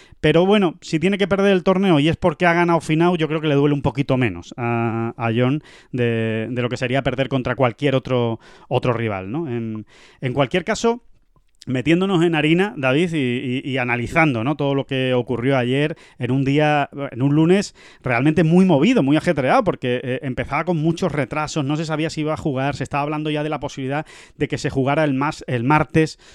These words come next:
eh, la ronda final, eh, no se sabía si iba a haber un playoff entre Cameron Smith y Jon Rahm, si se iba a reducir a cincuenta y cuatro hoyos, en fin, hubo muchísima incertidumbre, finalmente se jugó a última hora, empezó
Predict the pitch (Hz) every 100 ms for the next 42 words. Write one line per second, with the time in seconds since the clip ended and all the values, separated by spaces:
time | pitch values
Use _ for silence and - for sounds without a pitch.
0 | - 143 131 131 135 131 143 156 - 139
1 | 143 143 151 156 147 131 123 123 120 120
2 | - - - 147 160 156 147 151 143 143
3 | 147 147 120 151 - 120 120 135 151 156
4 | 139 117 147 151 - - - 131 147 147
5 | 131 123 147 127 131 151 156 147 151 143
6 | 143 139 127 147 139 139 120 180 117 -
7 | - - 175 214 180 - 196 202 180 165
8 | 147 165 233 190 156 151 156 165 156 -
9 | 139 147 214 233 139 139 147 147 175 220
10 | 220 - 127 170 196